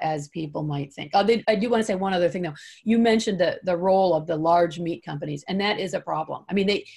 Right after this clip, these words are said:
they are very concerned about anything that's gonna cut into their market share, and they control the access to the slaughterhouses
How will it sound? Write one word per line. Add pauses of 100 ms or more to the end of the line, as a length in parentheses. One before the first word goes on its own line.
(180)
they
are
very (260)
concerned (360)
about
anything
that's
gonna
cut
into
their
market
share,
and
they
control
the
access
to
the
slaughterhouses